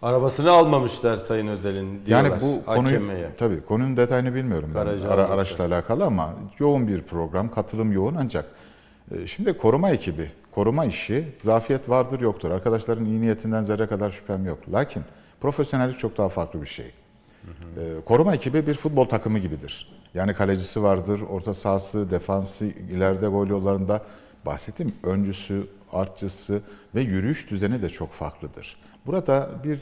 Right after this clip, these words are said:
Speaker 2: futbol takımını yönetir gibi koruma amiri onları ite-, ben ilk gördüğüm, dikkatimi çeken şey orada, e, Sayın Özgür Özel'in, e, sağ önünde yürüyen kimse yok.
Speaker 1: Hı hı.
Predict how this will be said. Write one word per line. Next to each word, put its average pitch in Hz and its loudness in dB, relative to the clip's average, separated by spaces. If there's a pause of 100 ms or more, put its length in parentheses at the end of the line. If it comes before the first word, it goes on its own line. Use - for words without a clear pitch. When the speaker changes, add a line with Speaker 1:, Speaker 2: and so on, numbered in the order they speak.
(320)
Speaker 2:
futbol 147 -2
takımını 127 -2
yönetir 120 0
gibi 90 -4
koruma 87 -2
amiri 92 -4
onları 110 0
ite-, 90 -4 (340)
ben 175 -2
ilk - -8 (320)
gördüğüm, 98 2
dikkatimi 107 -2
çeken 98 -4
şey 92 -4
orada, 92 -2 (560)
e, 87 -4
Sayın 127 -2
Özgür 131 -2
Özel'in, 123 -2 (220)
e, - -2 (1300)
sağ 156 4
önünde 127 2
yürüyen 135 0
kimse 135 -6
yok. 76 -2 (720)
Speaker 1:
Hı - -16
hı. 90 -12